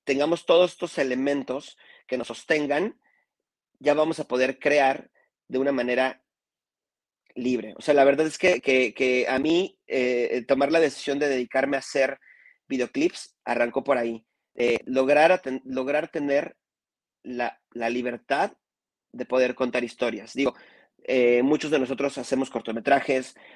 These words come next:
muchos de nosotros tenemos la fortuna de poder realizar largometrajes y poder contar también nuestras historias o series o otro tipo de clase de ficciones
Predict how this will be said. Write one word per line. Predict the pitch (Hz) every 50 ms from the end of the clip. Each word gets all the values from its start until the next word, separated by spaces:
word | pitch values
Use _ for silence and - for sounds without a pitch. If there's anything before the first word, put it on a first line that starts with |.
| - -
muchos | - 151 156 151 - 160 135
de | 139
nosotros | 123 117 127 127 127 135 -
tenemos | 131 123 123 131 135 - - _ _ _ _ _ _ _ _ _
la | - 120 113
fortuna | - 123 117 113 - 147 143 135 135 139
de | 127
poder | - - 120 117 117 123 117 120 -
realizar | 131 127 131 127 120 117 113 - 123 123 123 -
largometrajes | 143 135 123 113 113 107 110 117 110 - 127 131 127 - 131 127 - -
y |
poder | - 117 117 120 120
contar | - 131 120 113 123 120
también | - 120 120 123 123
nuestras | 123 - - - - -
historias | - - 131 123 120 127 123 -
o | 113 -
series | - - 139 131 127 123 123 127 147 - - _ _ _ _ _ _ _ _ _ _
o | - 117 120 127
otro | 127 - 139 135 -
tipo | - 131 - 139 135 123
de | 120 110
clase | - 127 123 120 - 135
de | 123 113
ficciones | - 113 - - - 135 127 131 151 202 - - -